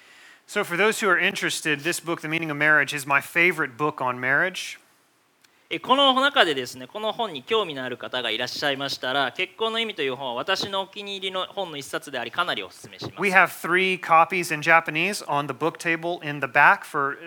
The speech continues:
Speaker 1: those who would like to borrow it.
Speaker 2: えー、日本語版三冊はですね、その後ろの方にありますブックテーブルのところでお貸しできます。
Speaker 1: Uh, also, if you'd like to look at the English version, it's available on Amazon Kindle and iBooks.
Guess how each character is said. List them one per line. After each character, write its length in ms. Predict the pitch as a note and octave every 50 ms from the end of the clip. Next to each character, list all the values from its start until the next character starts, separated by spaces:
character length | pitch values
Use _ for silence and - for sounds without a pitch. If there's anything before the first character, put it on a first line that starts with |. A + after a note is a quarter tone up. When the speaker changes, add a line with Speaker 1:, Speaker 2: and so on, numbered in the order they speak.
| E3+ D#3
Speaker 1:
those 260 | C3 C#3+ D3 D3 -
who 80 | D#3 C#3+
would 60 | C3
like 200 | C3+ C3+ C3+ -
to 40 | B2
borrow 260 | B2+ B2 C3+ D#3+ F#3+
it. 80 | A#3+ - - _ _ _ _ -
Speaker 2:
え 140 | D3 D3+ D3+
ー、 80 | D3
日 80 | E3 F3+
本 180 | G#3 C4+ C#4+
語 100 | C#4 C4+
版 260 | C4 C4+ C4 B3 A#3+ -
三 180 | C#4 C#4 C4+
冊 220 | - F3 D3 - C3
は 80 | A#2
で 100 | A2+ A#2
す 100 | - -
ね、 60 | B2+
そ 100 | B2 -
の 60 | C#3 D3
後 160 | D3+ - A3
ろ 80 | A3+
の 100 | A3 G#3+
方 100 | A3 A3
に 100 | G3 D3+
あ 60 | C3 B2+
り 60 | B2+
ま 120 | B2 A#2+
す 100 | - A#2+ A#2+
ブ 100 | C#3+ C#3
ッ 40 | _ _ -
ク 340 | - F#3+ F#3 F#3 F3+ - -
テ 140 | - G3 G3
ー 20 |
ブ 80 | D#3+ C#3
ル 80 | C3
の 80 | A#2+ A#2+
と 120 | A2 B2
こ 80 | A#2+ B2+
ろ 40 | A#2+
で 60 | A2
お 80 | G#2 -
貸 160 | A#2+ A#2+ B2+
し 20 |
で 100 | A#2 A2+
き 120 | A#2 - B2+
ま 100 | B2+ A#2+
す。 180 | - A#2 F#2 - _ _ _ - - - - -
Speaker 1:
Uh, 200 | - C#3+ C#3 D3+ D3 - -
also, 360 | F#3 E3+ F3+ F3+ - G3 F#3+
if 80 | F3 E3
you'd 140 | E3 D#3 D3
like 200 | D#3 D#3+ - D3+
to 60 | D3
look 140 | D#3 D#3 -
at 60 | C#3
the 140 | - C3+ C3+
English 320 | E3 G3 G3+ G#3+ G3 - -
version, 300 | G#3 G#3 G#3 F3+ A3 G3
it's 180 | D#3+ D3 -
available 600 | C3+ B2+ C#3+ D3+ D#3+ E3+ E3 D#3+ E3 E3 E3 D#3+ - - -
on 160 | - C3 B2 C3
Amazon 440 | D3 D#3 D#3 D3 C#3 C#3 C3 B2+
Kindle 400 | - - - F#3 F#3 F#3+ F#3+ F3
and 100 | C#3 B2+ B2
iBooks. 680 | C#3 D3+ D#3+ E3 F#3+ G#3 G#3 - - - - - -